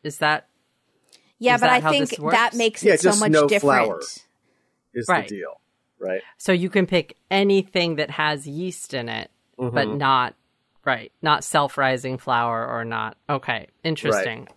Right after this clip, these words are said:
Speaker 1: And then they do a funny bit about the Kinder Egg at the beginning that I thought was
Speaker 3: That was
Speaker 1: clever
Speaker 3: funny.
Speaker 1: about Noel being from Germany, but I don't, does, sorry, do you, do you build a Kinder Egg?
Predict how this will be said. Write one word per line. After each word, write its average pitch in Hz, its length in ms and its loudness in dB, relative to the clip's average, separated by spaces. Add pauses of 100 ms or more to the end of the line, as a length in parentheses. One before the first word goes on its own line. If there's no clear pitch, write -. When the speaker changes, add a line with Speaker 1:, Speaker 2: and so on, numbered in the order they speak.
Speaker 1:
And 160 160 0
then 165 140 2
they 185 140 2
do 208 200 2
a 214 80 4
funny 165 340 0
bit 151 220 0
about 147 300 2
the 147 80 -8
Kinder 147 500 -2
Egg 123 460 -2 (140)
at 143 160 -4
the 139 60 -6
beginning 131 460 -4
that 131 100 -2
I 135 100 0
thought 143 360 0
was 135 340 -4
Speaker 3:
That - 120 -20
was - 140 -20
Speaker 1:
clever 123 540 2
Speaker 3:
funny. 143 120 -2
Speaker 1:
about 131 320 0 (340)
Noel 151 340 2
being 143 300 -4
from 131 300 -6
Germany, 135 500 -4
but 135 200 -6
I 160 160 0
don't, 165 380 -2
does, 170 240 -6
sorry, 151 280 0
do 139 180 -6
you, 175 300 -2
do 160 160 -12
you 170 120 -2
build 165 280 0
a 185 60 -4
Kinder 196 400 -4
Egg? 220 360 -6